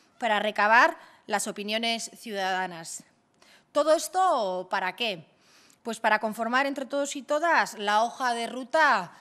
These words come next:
de Euskal Herria Bildu para los próximos cuatro años.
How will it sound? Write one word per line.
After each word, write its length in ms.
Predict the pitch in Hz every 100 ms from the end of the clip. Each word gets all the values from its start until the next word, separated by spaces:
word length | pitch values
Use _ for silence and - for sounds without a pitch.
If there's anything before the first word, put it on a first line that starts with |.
| -
de 100 | 220
Euskal 260 | 214 214 202
Herria 360 | 202 233 226
Bildu 360 | 226 254 277 277
para 180 | 220 190
los 160 | 190
próximos 760 | - 220 - 233 233 233 208 -
cuatro 400 | - 208 208 185
años. 460 | 180 170 196 -